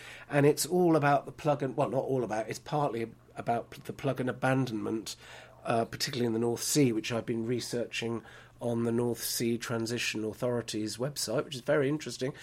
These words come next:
Now, much to my surprise, I thought they were all going down the green route. The n-, route, the North Sea Transition Authority is actively pushing for more exploration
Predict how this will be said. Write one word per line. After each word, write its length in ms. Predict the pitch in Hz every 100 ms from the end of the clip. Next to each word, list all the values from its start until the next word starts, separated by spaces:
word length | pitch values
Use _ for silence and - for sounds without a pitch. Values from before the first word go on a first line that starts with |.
| - -
Now, 140 | 214 208
much 240 | 254 -
to 80 | -
my 140 | 220
surprise, 760 | 202 147 - 226 214 90 110 - - - - -
I 120 | 165
thought 220 | 165 131
they 120 | 135
were 120 | 127 127
all 120 | 127
going 240 | 123 120
down 180 | 123 120
the 80 | 113
green 300 | 135 190 139
route. 360 | 90 110 - -
The 60 |
n-, 200 | 135 143 -
route, 440 | 117 113 120 139 - - -
the 80 | -
North 300 | 165 180 185
Sea 200 | - 156
Transition 540 | 151 151 143 143 135 131
Authority 580 | 135 180 185 180 104 98
is 180 | 143 -
actively 540 | - 196 - 160 143 139
pushing 420 | - 185 - 117
for 140 | 117
more 280 | 127 139 143
exploration 840 | 143 - 127 135 170 170 - 95